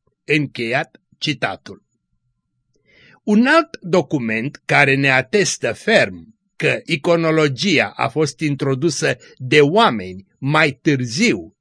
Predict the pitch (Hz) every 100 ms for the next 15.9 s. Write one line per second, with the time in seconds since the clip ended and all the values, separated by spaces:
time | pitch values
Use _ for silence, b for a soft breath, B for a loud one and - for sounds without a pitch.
0 | _ - 160 123 - - 143 104 117 117
1 | - 233 262 b b - 165 180 233 180
2 | 185 180 - _ 165 151 165 147 151 143
3 | 208 214 147 131 135 107 117 117 127 175
4 | 165 180 180 143 135 - 104 - 175 151
5 | 139 139 170 151 131 - 151 160 170 147
6 | 139 - 156 151 135 143 131 135 - 95
7 | - 170 233 b b b 254 254 156 107
8 | 90 b b 139 139 202 220 147 165 143
9 | - 214 170 147 160 - 135 - 196 220
10 | 214 - - 190 - 123 87 90 _ _
11 | _ _ _ b b b _ 113 135 135
12 | 104 151 208 240 - 247 247 226 139 135
13 | 151 - 147 135 151 208 - 190 139 156
14 | 156 143 131 113 - 175 165 156 - 147
15 | 147 - 151 143 151 101 90 82